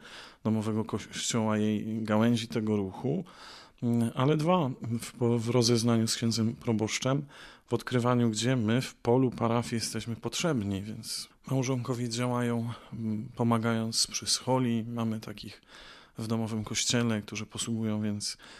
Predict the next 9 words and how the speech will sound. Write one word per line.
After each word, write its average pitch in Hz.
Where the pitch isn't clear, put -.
też, -
e, 110
wspólnocie 110
parafialnej 110
przy, 101
przy 104
scholach 107
dziecięcych, 104
młodzieżowych. 107